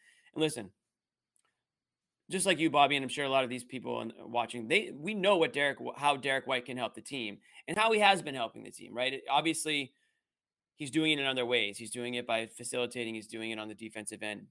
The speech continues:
But that being said, you can't be a negative on offense. You can't be, uh, you know, a, a, an offer on offense. So, um,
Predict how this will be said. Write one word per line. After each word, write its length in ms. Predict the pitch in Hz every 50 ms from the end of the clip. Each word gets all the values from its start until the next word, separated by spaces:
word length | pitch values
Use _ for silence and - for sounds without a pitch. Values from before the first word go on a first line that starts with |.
| _ -
But 220 | - - - -
that 240 | 131 139 139 135 -
being 200 | - 131 127 123
said, 380 | 120 - - 127 120 110 104 104 _ _ _ _ _ - 160 _ _ _ _
you 120 | - 135 -
can't 400 | - - 160 151 143 - - -
be 420 | 135 135 131 127 123 120 110 - _ _ -
a 60 | 110
negative 420 | 120 123 131 131 117 117 110 107 104
on 160 | 104 101 101
offense. 380 | 101 101 101 - 101 95 95 -
You 80 | 113
can't 260 | - - 151 127 107
be, 320 | - 127 117 110 110 107 - - -
uh, 140 | 98 95 92 -
you 100 | 110 110
know, 120 | 104 101 98
a, 160 | 98 101 - - - - 101
a, 60 | 95 85 - _ - - _ _ _ -
an 120 | 113 113 110
offer 440 | 113 120 123 120 - 101 90 87 -
on 140 | 95 98 98
offense. 460 | 98 90 87 - - 80 - - -
So, 300 | - 123 113 104 101 - _ _ _ _ _ _ _ _ -
um, 400 | 104 104 98 95 95 95 98